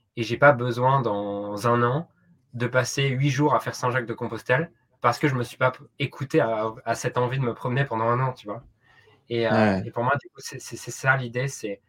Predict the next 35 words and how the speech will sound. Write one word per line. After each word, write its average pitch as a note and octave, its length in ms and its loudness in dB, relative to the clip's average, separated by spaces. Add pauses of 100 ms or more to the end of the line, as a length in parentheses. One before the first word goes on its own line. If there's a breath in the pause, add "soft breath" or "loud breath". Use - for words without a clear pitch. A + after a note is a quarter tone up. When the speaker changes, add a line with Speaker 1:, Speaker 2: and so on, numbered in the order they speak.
(1080)
Speaker 1:
me A#2 180 0
demander B2 340 0
à B2 60 0
chaque - 220 -8
fois B2+ 140 2
en A#2 100 0
quoi A#2+ 160 -2
est-ce A#2 100 -6
que A#2 80 -8
l'énergie A2 460 -6
qui - 160 -6
est G#2+ 40 -2
là A2+ 280 -2
maintenant, A2+ 460 -4
elle, G#2 200 -10
elle G2+ 140 -8
me G2+ 120 -6
sert D3 300 2
et A2+ 60 -2
qu'est-ce - 240 -16
qu'elle G2+ 320 -8 (260)
demande C#3+ 600 6
de A#2 100 -2
moi, A#2 320 2
qu'est-ce - 180 -6
que A#2+ 80 -2
la A2+ 140 0
vie B2 220 -4
est - 20 2
en A#2 100 2
train A2+ 200 -4
de A2 40 -4
demander A2 360 -4
de G#2 40 -10
moi, A#2 360 0